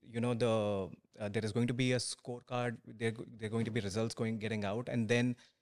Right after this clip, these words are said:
there's a possibility that you get, uh, the visa to come as a P R. So I came directly as a permanent resident into this country.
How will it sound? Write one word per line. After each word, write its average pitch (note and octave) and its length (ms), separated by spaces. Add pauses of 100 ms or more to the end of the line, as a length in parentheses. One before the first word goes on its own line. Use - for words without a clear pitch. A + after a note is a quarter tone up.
(280)
there's B2+ 220
a C#3+ 40
possibility A#2+ 480
that C3 160
you A#2 240
get, A#2 300 (380)
uh, G#2 500 (160)
the - 140
visa G#2 400 (500)
to A2+ 300
come A2+ 180
as A2 180
a C3 60
P C#3 300
R. F2 160 (340)
So - 200
I C3 140
came D#3+ 200
directly B2+ 420
as B2 300
a C3 60
permanent A#2+ 440
resident G2 480 (460)
into A2 140
this G#2 160
country. E2+ 420